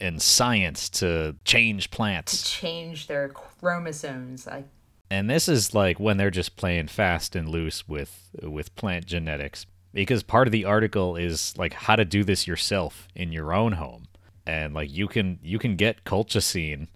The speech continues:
Speaker 1: and put it on your own plants. And, and they did say, "Your experiments with the drug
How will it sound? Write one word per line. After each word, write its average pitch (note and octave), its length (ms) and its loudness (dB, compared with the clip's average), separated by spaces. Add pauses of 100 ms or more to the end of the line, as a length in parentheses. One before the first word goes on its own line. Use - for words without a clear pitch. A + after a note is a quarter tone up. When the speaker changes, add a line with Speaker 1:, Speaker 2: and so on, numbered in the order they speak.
Speaker 1:
and E2 200 -4
put G2 160 2
it F2 100 2
on G2 160 2
your E2+ 160 0
own D3+ 160 4
plants. C#2+ 560 -6 (520)
And, E2+ 240 -2
and F#2 240 -2
they F2+ 120 4
did G#2+ 340 2
say, F2+ 600 2 (480)
"Your D3+ 260 6
experiments E3 720 4
with D#3+ 180 6
the C3 100 4
drug G2+ 460 8